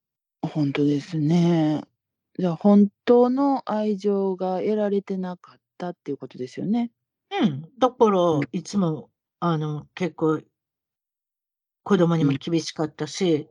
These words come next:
Speaker 1: ん。
Speaker 2: 厳しすぎたし、
Speaker 1: うん。
Speaker 2: あんまりそんなに優しいお母さんじゃなかったっ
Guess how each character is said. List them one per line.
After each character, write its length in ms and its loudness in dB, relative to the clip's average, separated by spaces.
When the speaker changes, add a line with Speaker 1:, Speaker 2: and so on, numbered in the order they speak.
Speaker 1:
ん。 20 -2
Speaker 2:
厳 100 0
し 140 -8
す 160 -2
ぎ 140 -2
た 120 -6
し、 480 0
Speaker 1:
う 60 2
ん。 380 2
Speaker 2:
あ 120 8
ん 100 0
ま 80 0
り 80 -4
そ 180 -6
ん 60 -2
な 80 -4
に 80 -6
優 100 -2
し 160 -6
い 60 -8
お 80 -8
母 180 -6
さ 140 -8
ん 60 -10
じ 40 -12
ゃ 40 -10
な 160 0
か 80 4
っ 120 -2
た 120 -12
っ 60 -16